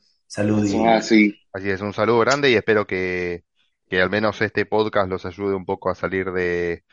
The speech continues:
Speaker 1: Exacto.
Speaker 3: seguro los problemas que están teniendo ahí por la zona, así que espero, espero un gran abrazo para todos y que cuente-,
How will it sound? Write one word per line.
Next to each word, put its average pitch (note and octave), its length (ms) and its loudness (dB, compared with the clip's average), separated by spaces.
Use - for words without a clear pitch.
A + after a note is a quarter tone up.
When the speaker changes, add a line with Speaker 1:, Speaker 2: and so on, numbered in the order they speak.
Speaker 1:
Exacto. F#2 360 -8
Speaker 3:
seguro G2+ 300 -2
los G2 180 -2
problemas G2+ 400 0
que F#2+ 80 -6
están G2 200 -6
teniendo G2 380 -4
ahí G2 140 -2
por F#2 180 -6
la F2+ 100 0
zona, G#2 260 -4
así - 140 -12
que E2 120 -12
espero, D#2+ 480 -8
espero E2 240 -10
un G2 120 -10
gran F#2+ 200 -2
abrazo F#2+ 340 -2
para E2+ 220 -2
todos G2+ 360 -4
y D#2 360 -16
que E2+ 160 -16
cuente-, E2 260 -10